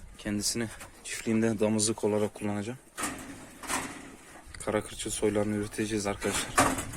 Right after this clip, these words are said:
Sonra bendeki Serkan'la ileride eşleyebilirim.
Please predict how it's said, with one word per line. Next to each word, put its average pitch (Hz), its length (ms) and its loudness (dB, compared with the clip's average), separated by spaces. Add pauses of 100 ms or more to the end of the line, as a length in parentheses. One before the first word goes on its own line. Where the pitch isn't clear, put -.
(420)
Sonra 110 220 0
bendeki 110 420 0 (640)
Serkan'la 107 380 4
ileride 107 320 6 (800)
eşleyebilirim. 110 640 2